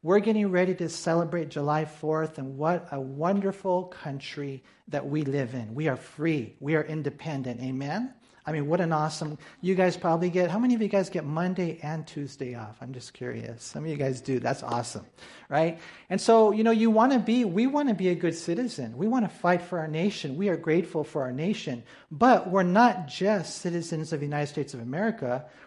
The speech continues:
We're also citizens of heaven. And so when Paul is talking about this, as a matter of fact, if you go to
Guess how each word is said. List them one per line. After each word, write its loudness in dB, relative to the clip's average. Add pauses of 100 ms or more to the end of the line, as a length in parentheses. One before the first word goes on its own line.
(100)
We're -2
also 2
citizens -4
of -14
heaven. -6 (640)
And -4
so 8
when 2
Paul -2
is -4
talking -4
about 0
this, 0
as -6
a -6
matter 2
of -4
fact, 0
if -10
you -6
go -6
to -4